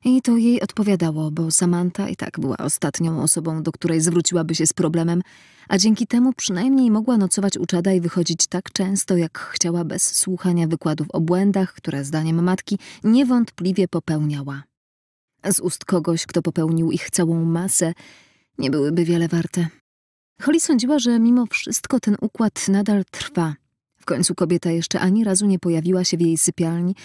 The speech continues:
chociaż nastolatka mogła zakładać, że jej krzyki każdej nocy budziły wszystkich domowników.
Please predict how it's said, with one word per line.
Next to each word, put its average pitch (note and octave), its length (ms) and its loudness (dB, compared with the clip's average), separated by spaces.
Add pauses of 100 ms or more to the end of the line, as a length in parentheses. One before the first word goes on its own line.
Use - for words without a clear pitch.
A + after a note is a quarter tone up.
(140)
chociaż G3+ 420 -2
nastolatka E3 580 0
mogła D3 260 0
zakładać, D#3 480 -4
że D#3+ 180 -2
jej D#3+ 240 0
krzyki - 380 -4
każdej E3 380 -2
nocy D#3+ 260 -2
budziły E3 360 -2
wszystkich - 580 -4
domowników. D3+ 760 -4